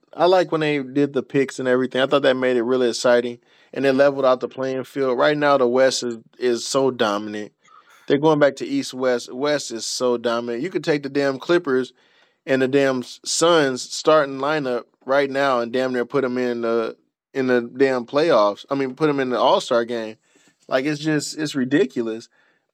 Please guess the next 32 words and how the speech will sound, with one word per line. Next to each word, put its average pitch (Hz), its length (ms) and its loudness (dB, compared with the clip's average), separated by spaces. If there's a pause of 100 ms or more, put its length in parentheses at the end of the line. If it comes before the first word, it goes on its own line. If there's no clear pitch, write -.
(160)
You 165 120 -2
got 131 240 4
Bradley 160 360 2
Beal, 165 300 0
you 156 160 -2
got 151 320 0
fucking 156 320 -4
Durant 143 400 -2
and 123 160 -6
Booker. 135 440 0 (360)
You 202 120 -8
can 180 120 0
start 160 280 2
those 196 220 -2
guys 139 300 2
right 156 200 2
away. 156 380 -2 (300)
You 143 120 -10
can 139 120 -6
start 131 320 2
Westbrook. 165 580 2
You 156 60 -10
can 147 100 -6
start 127 420 0
Ker-, 170 260 -4
uh, 127 400 4
Kawhi 147 460 2
Leonard. 165 420 -4 (400)
You 143 100 -4
can 143 100 -2
start, 135 440 2
uh, 120 500 -2